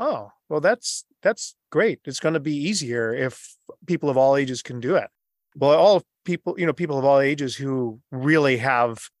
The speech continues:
you know, are determined to, to do this and,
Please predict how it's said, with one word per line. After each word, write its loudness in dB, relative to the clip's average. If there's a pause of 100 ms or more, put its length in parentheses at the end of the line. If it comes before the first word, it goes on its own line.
(420)
you 0
know, 0
are -2
determined -4
to, -6 (140)
to -8
do -4
this -2
and, -4